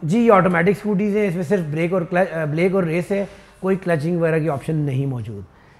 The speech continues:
इसके बाद United की scooty जो कि वन हंड्रेड सीसी के अंदर brand new zero meter है,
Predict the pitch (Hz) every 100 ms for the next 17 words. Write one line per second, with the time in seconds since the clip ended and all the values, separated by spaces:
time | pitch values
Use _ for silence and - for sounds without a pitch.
0 | - 202 - 220 208 208 - - - -
1 | - - 170 175 180 233 226 180 208 190
2 | 220 185 180 196 190 156 190 208 208 175
3 | 156 202 190 190 190 160 156 170 190 196
4 | 143 156 202 202 208 190 180